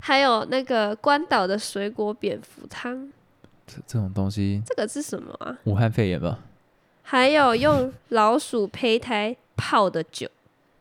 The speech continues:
Speaker 2: 这感觉是中国那边来的。
Speaker 1: 这个你可以接受吗？你那么爱喝酒的人。
Speaker 2: 不能接受。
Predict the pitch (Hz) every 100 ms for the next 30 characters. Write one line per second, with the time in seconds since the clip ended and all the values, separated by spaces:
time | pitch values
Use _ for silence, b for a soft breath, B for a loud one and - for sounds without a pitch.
0 | _ _ - 156 90 90 101 123 123 110
1 | 110 90 92 98 98 90 50 50 50 -
2 | _ _ _ _ _ - 494 466 339 226
3 | 277 339 294 269 285 302 302 247 220 240
4 | 285 262 269 254 240 233 - 180 170 180
5 | 170 156 202 240 123 107 98 107 107 113
6 | 101 90